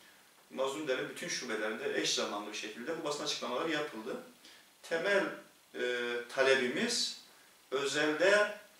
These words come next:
cezaevlerinde olan yirmi sekiz Şubat mahkumlarının yeniden yargılanması ve serbest bırakılması. Genel talebimiz de o dönemde mağdur edilen insanların mağduriyetlerin genel anlamda giderilmesi. Çok sayıda öğrenci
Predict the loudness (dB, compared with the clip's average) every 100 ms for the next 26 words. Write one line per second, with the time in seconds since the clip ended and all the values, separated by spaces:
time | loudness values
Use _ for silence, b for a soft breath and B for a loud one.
0 | -10 -2 4 4 6 4 2 0 0 -2
1 | -2 0 0 2 2 2 -4 -4 -2 -2
2 | -6 -4 -2 -2 -2 -4 -4 -2 0 0
3 | 0 0 -2 -2 -2 0 0 0 0 -2
4 | 2 2 2 0 0 2 2 -2 -6 -18
5 | -20 -16 -16 -18 -20 -20 -20 -20 -20 -20
6 | b b b b b b _ -4 0 4
7 | 2 2 0 0 -2 -4 4 6 6 4
8 | 0 B B B B B B B -20 -18
9 | -2 2 4 4 2 0 0 0 2 4
10 | 4 2 2 2 2 0 -2 0 0 0
11 | 0 4 4 4 0 -2 -2 -2 0 2
12 | 2 2 0 2 0 0 0 -2 -2 0
13 | 2 2 4 4 4 4 4 2 0 0
14 | -2